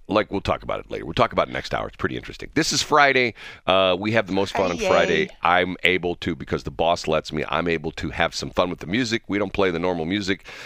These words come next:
Speaker 1: That's probably the last song you'll normally hear on this station.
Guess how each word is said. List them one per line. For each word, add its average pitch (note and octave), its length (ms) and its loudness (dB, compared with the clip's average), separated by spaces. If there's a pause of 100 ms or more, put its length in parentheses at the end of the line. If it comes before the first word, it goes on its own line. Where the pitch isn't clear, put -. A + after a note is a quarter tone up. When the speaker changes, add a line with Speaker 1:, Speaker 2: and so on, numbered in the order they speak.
(140)
Speaker 1:
That's A2+ 180 0
probably A2 240 4
the F#2 80 4
last F#2+ 380 2 (100)
song G#2 420 2
you'll E2+ 140 -2
normally F#2 400 2
hear F#2 420 0 (360)
on E2+ 140 2
this F2+ 120 -2
station. G2 540 2